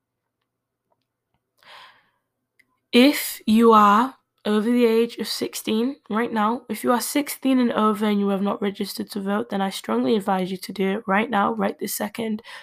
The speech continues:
Do it while I'm listening to you. While I'm listening to you, while you're listening to me.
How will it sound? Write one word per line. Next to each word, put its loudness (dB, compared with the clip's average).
Do 6
it 8
while 6
I'm 4
listening 4
to -6
you. -2
While 6
I'm 4
listening 2
to -4
you, 2
while 2
you're 6
listening -2
to -4
me. 2